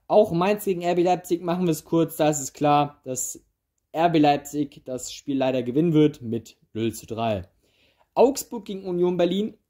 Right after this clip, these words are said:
Giekewitz, ähm, trifft auf seinen Ex-Club, die Unioner.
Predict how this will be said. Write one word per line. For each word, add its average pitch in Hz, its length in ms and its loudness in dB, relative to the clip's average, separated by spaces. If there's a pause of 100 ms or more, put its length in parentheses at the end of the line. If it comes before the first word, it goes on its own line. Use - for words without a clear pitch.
(800)
Giekewitz, 160 880 0
ähm, 139 520 -2 (140)
trifft - 340 -6
auf 165 140 -6
seinen 131 580 -2
Ex-Club, - 720 -2 (380)
die 147 60 -4
Unioner. 135 640 0